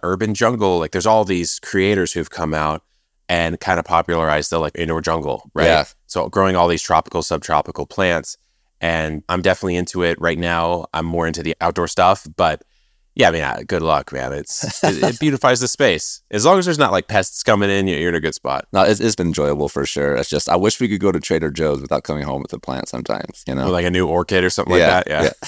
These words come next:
Speaker 2: yeah. <laughs> It's awesome. But Kevin, I really appreciate the time. I know you're a, a super busy person.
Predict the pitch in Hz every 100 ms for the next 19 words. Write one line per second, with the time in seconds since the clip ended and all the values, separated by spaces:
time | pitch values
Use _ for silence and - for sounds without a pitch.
0 | - - - - 73 71 - 69 _ _
1 | _ 95 90 131 113 95 107 120 113 -
2 | 104 - 95 92 90 87 90 92 87 82
3 | 82 - 82 - 90 80 80 80 - 80
4 | - 80 78